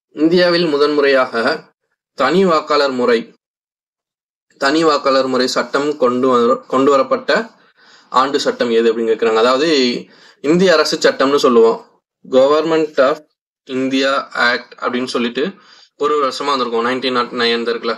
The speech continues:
நைன்டீன் நாட் நைன், நைன்டீன் நைன்டீன், நைன்டீன் தேர்ட்டி ஃபைவ் அப்படின்னு சொல்லிட்டு இந்திய அரசு சட்டம்னு சொல்லுவோம். ஒரு ஒரு வருஷமா வந்து கொண்டு வந்திருப்பாங்க. இந்த வருஷங்கள்ல எந்த வருஷம் வந்துட்டு இந்த தனி வாக்காளர் முறை அப்படின்னு சொல்லி கொண்டு வரப்பட்டதுன்னு கேக்குறாங்க.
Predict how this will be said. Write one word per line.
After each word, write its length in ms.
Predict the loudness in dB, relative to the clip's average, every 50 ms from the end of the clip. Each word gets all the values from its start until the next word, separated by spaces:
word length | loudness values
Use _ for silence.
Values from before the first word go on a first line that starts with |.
| -10 _
நைன்டீன் 360 | -12 -8 -8 -6 -4 -4 -4 -4
நாட் 160 | -4 -4 -4
நைன், 220 | -4 -4 -4 -4
நைன்டீன் 340 | -4 -4 -6 -4 -4 -4 -2
நைன்டீன், 340 | 0 0 0 -2 -4 -2 -2
நைன்டீன் 320 | -2 -2 -2 -4 -4 -2
தேர்ட்டி 280 | 0 0 0 0 0 -2
ஃபைவ் 160 | 0 0 0
அப்படின்னு 240 | 0 -2 -4 -4 -2
சொல்லிட்டு 240 | -2 0 0 0 -2 -2 -4 -10 -20 -20 -20 -10 -4
இந்திய 240 | -2 0 2 2 2
அரசு 220 | 0 0 -4 -4
சட்டம்னு 440 | -2 -2 -2 0 -2 -2 -2 -2 -2
சொல்லுவோம். 260 | -2 0 0 0 2
ஒரு 140 | 2 4 4
ஒரு 100 | 4 4
வருஷமா 260 | 4 2 0 0 0 0
வந்து 160 | 0 0 0
கொண்டு 200 | 0 0 0 2
வந்திருப்பாங்க. 420 | 2 0 0 0 0 0 0 -2 -6 -8 -12 -20 -20 -20 -20 _ _ _ 0
இந்த 240 | 2 4 4 6 6 6 6 6 6 4 6 6 6 6 4 2 0 -2 -4 -8 -12 -12 -12 -6 0
வருஷங்கள்ல 640 | 0 2 2 2 2 2 2 2 2 2 2 2 2 2 2
எந்த 240 | 2 2 2 2 4 4
வருஷம் 480 | 4 2 2 -2 0 2 4 4 4
வந்துட்டு 340 | 4 2 0 0 2 2 2 4
இந்த 180 | 4 4 2
தனி 260 | 2 2 2 2 4 4
வாக்காளர் 500 | 4 4 2 2 0 0 2 2 2 2
முறை 240 | 2 2 2 4 4 4
அப்படின்னு 280 | 2 2 0 -2 -2 0
சொல்லி 220 | 2 2 4 2 2
கொண்டு 220 | 0 0 2 4 4
வரப்பட்டதுன்னு 540 | 4 2 0 -2 0 2 2 2 2 2
கேக்குறாங்க. 340 | 0 2 2 2 2 0 0